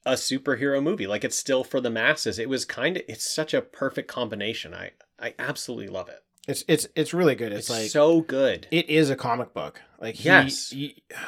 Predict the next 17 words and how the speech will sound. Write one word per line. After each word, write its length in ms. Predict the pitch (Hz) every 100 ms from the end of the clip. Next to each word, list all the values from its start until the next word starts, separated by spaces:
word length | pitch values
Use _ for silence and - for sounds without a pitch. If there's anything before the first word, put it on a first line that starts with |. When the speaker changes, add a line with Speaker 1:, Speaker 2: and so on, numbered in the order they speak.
| - -
Speaker 2:
you 220 | 123 143
don't 200 | 165 185
even, 440 | 185 180 170 147 - _ - - - _ _ _ _ _ _ _ _ _ _ _ _ _ _ _
I 120 | 135
mean, 180 | 151 151
if 100 | 147
you 120 | 151
look 120 | 175
at 120 | 175 160
the 100 | 151
M 160 | 151
C 160 | - 143
U, 460 | 131 151 131 113 -
I 120 | - 147
love 420 | 135 147 151 135
those 240 | 143 127
movies. 580 | 123 123 104 82 85 -